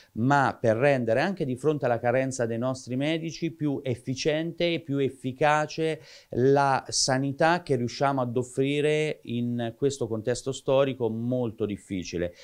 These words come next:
dove non abbiamo trovato medici, medici di medicina generale, quindi i nostri medici di famiglia, il numero sufficiente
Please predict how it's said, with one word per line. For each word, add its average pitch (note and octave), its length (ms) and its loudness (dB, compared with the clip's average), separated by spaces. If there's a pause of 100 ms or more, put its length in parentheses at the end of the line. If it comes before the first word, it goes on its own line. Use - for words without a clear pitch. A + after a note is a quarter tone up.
(100)
dove C#3+ 220 4
non B2 160 0
abbiamo A#2+ 420 0
trovato A2+ 840 2 (160)
medici, A2+ 560 0
medici A#2 420 -2
di G#2+ 120 -4
medicina A2 460 -4
generale, A2+ 580 0
quindi G#2+ 220 -4
i - 20 -4
nostri A2+ 340 -4
medici A2 640 -4 (180)
di G#2+ 200 0
famiglia, A2 800 2
il A#2+ 120 0
numero C#3 380 2
sufficiente A2 1000 0